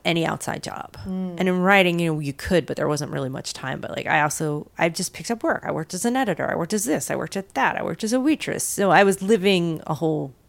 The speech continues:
Speaker 1: New York life while I was
Speaker 2: Yeah.
Speaker 1: doing this. So
Speaker 2: That's, <laughs> that sounds like a busy
Speaker 1: it was,
Speaker 2: time.
Speaker 1: it was busy.
Speaker 2: Yeah.
Speaker 1: It was definitely busy.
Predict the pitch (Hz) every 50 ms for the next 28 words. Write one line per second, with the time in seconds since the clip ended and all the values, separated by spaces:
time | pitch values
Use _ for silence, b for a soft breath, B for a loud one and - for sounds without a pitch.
0 | _ - 170 160 147 151 151 - - - - 55 - - - - - - - -
1 | - - 170 165 - 196 233 208 170 165 - - - - - - - - - -
2 | - 202 - 160 - - - - - - - 240 226 - 240 233 233 - 262 262
3 | 233 220 - 196 214 202 196 196 190 190 190 - _ _ _ - - 247 254 -
4 | 185 175 160 170 226 233 202 180 214 226 220 - - - - - - - 220 -
5 | - - - - - - 226 240 180 226 247 233 - 247 185 135 120 - 139 -
6 | 147 156 -